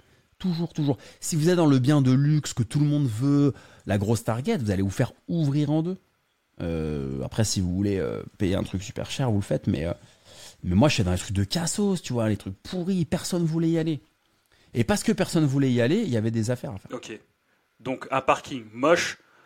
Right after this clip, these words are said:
Speaker 2: pas accessible, enfin, genre le truc, euh, on, euh, quand on le voit, on
Speaker 1: Ouais,
Speaker 2: peut
Speaker 1: ou
Speaker 2: et
Speaker 1: le, le marquage, il est mal fait. Et en
Speaker 2: Ok.
Speaker 1: fait, tu vas le négocier fort.
Speaker 2: D'accord.
Speaker 1: Tu vas dire, « Bah voilà, votre truc, il est vraiment moche, euh, je vous le prends pour dix mille, alors que tu sais très bien que ça vaut plus dans la résidence. »
Speaker 2: Hmm.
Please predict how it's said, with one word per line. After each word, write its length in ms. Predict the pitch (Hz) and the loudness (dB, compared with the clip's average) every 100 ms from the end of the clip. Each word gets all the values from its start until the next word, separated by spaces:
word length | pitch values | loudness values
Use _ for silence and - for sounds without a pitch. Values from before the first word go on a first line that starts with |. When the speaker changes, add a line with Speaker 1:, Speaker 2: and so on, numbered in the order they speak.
| _ _ - | _ _ 2
Speaker 2:
pas 60 | |
accessible, 420 | 147 170 - 185 165 | 2 0 -8 -8 -4
enfin, 140 | 127 | -4
genre 140 | 123 | -2
le 40 | 123 | -4
truc, 260 | - 151 123 | -6 -8 -4
euh, 260 | 113 110 | -2 0
on, 120 | 107 | -2
euh, 1160 | 107 110 107 101 101 98 95 95 - - 95 92 - | -6 -10 -10 -12 -14 -14 -16 -18 -20 -20 -20 -20 -14
quand 160 | 117 113 | -12 -10
on 60 | 120 | -8
le 60 | |
voit, 200 | - 135 127 | 0 2 4
on 60 | |
Speaker 1:
Ouais, 180 | 196 214 | 2 4
Speaker 2:
peut 60 | 202 | 6
Speaker 1:
ou 320 | 147 139 139 | 6 6 6
Speaker 2:
et 80 | 135 | 8
Speaker 1:
le, 280 | 147 147 | 8 8
le 140 | 139 139 | 6 6
marquage, 400 | 151 - 175 139 | 2 0 0 4
il 100 | 147 | 4
est 80 | 156 | 4
mal 200 | 165 175 | 2 0
fait. 260 | 208 196 | 0 0
Et 60 | 113 | 0
en 20 | |
Speaker 2:
Ok. 60 | 107 | 0
Speaker 1:
fait, 140 | 156 | -2
tu 120 | - | 0
vas 80 | 123 | 4
le 60 | 117 | 6
négocier 360 | 117 123 151 | 6 2 2
fort. 280 | 147 190 - | 0 -2 -4
Speaker 2:
D'accord. 400 | - 120 139 - - | -10 -8 -8 -8 -6
Speaker 1:
Tu 100 | 123 | -2
vas 60 | |
dire, « 160 | 117 127 - _ - | 0 -2 -6 _ -4
Bah 140 | 113 | 0
voilà, 260 | 120 151 131 | 4 4 4
votre 240 | 113 107 | 2 2
truc, 220 | 151 - | -2 2
il 80 | 113 | 4
est 60 | 101 | 4
vraiment 340 | 107 113 120 | 4 4 2
moche, 320 | 139 151 135 | 2 0 0
euh, 300 | 110 98 95 | -2 0 0
je 120 | 95 98 | -2 -4
vous 120 | 101 | -4
le 60 | |
prends 180 | 95 113 | -2 -4
pour 180 | - 101 | -4 -4
dix 160 | 95 143 | -2 0
mille, 140 | 147 | 0
alors 160 | 98 - | -2 -6
que 80 | |
tu 80 | 98 | -10
sais 100 | - | -10
très 160 | - 113 | -6 -4
bien 140 | 127 | -2
que 60 | 113 | -2
ça 100 | 98 | -2
vaut 100 | 95 | -4
plus 200 | - 107 | -4 -2
dans 100 | 101 | 0
la 100 | 95 | 0
résidence. » 460 | 98 110 135 113 | 0 0 0 -2
Speaker 2:
Hmm. 180 | 107 101 | -8 -16